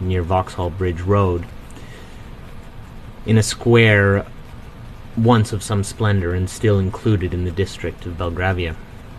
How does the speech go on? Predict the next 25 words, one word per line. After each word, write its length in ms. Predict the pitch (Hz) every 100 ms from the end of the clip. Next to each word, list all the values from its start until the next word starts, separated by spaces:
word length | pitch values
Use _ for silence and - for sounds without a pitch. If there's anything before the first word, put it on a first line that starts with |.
| - - - - - - - - - - - - - - -
This 140 | 147 -
topographical 720 | 165 156 117 117 113 110 101
fact 480 | - 110 92 - -
was 100 | 95
of 120 | 90
some 200 | - 104
advantage 580 | 95 90 104 104 95 92
in 120 | 92
advertising 600 | 90 90 - 90 87 90
her 100 | 98
rooms, 600 | 98 135 110 87 87 -
but 100 | -
the 80 | 98
patrons 600 | 110 - 143 139 104 92
of 120 | 98 87
the 100 | 92
worthy 360 | 95 98 90
widow 340 | 85 95 90 87
were 140 | 92
not 200 | 101 101
exactly 500 | 90 90 92 - 90
of 100 | 80
the 60 | -
fashionable 600 | 95 87 - 87 80 78
kind. 500 | - 101 92 78